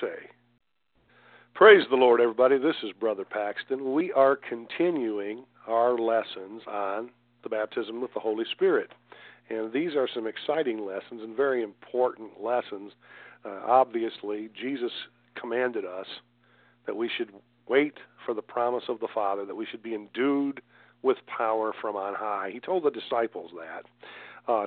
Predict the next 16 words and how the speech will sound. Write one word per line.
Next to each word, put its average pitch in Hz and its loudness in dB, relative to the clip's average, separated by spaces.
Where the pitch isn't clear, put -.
today, 135 8
we 117 -2
want 117 -2
to 107 -4
ask 113 0
a 120 -2
very 139 4
important 104 -6
question, 110 -8
and 117 -10
prayerfully, 123 2
by 107 0
the 98 -8
help 113 0
and 101 -14
grace 110 0